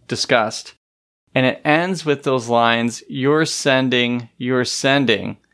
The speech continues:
Now, is it you're sending the, the Moonlight Desires, or is his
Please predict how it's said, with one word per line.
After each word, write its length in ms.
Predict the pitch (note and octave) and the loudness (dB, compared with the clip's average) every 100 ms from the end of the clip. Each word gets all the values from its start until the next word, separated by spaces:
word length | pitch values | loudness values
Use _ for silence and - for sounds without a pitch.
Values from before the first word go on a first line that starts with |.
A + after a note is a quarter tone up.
| _ _ | _ _
Now, 460 | - A#2+ G#2 G2+ - _ _ _ _ _ _ _ | -2 0 0 -4 -14 _ _ _ _ _ _ _
is 280 | C#3+ C3 A#2 | 0 2 2
it 240 | A#2 A2+ - | 0 0 -4
you're 160 | B2+ A2+ | -4 -4
sending 720 | - B2+ A#2+ A#2 A#2 A2+ A#2 - | -2 0 2 2 2 0 -2 -8
the, 340 | A#2+ A#2 B2 - | -10 -2 -2 -2
the 160 | B2+ | -4
Moonlight 400 | A#2 B2 B2 A#2+ | -2 0 0 0
Desires, 760 | A#2+ A2 A2+ A#2 D#3 A3+ - - _ _ _ - | -4 -2 0 2 0 -2 -6 -16 _ _ _ -4
or 580 | C#3+ D3 C3+ C#3 F3+ _ _ _ _ - | 2 4 4 2 0 _ _ _ _ -2
is 300 | B2+ A#2 - | 0 0 0
his 300 | A2+ G#2+ | -2 -2